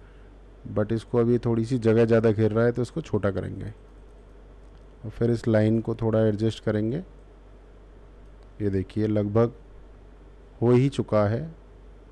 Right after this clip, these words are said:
बहुत बढ़िया। तो ये जो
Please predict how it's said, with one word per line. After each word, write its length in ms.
बहुत 180
बढ़िया। 320
तो 80
ये 200
जो 440